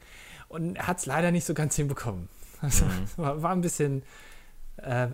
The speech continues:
Speaker 1: das, das fa-, fand ich auch sehr strange irgendwie. Das hat überhaupt nicht funktioniert.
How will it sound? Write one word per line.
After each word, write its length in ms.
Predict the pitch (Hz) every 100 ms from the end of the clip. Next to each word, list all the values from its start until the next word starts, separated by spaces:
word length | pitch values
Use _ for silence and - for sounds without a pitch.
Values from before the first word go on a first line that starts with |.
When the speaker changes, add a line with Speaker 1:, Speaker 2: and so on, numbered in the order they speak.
| -
Speaker 1:
das, 240 | - 127 -
das 160 | 123
fa-, 240 | - 127 117
fand 220 | - 123
ich 140 | 120 117
auch 160 | 117
sehr 260 | - - 110
strange 440 | - 107 107 101 - -
irgendwie. 440 | 110 107 104 104
Das 180 | 127 -
hat 80 | 123
überhaupt 280 | 117 120 120
nicht 100 | -
funktioniert. 560 | 104 - 104 107 110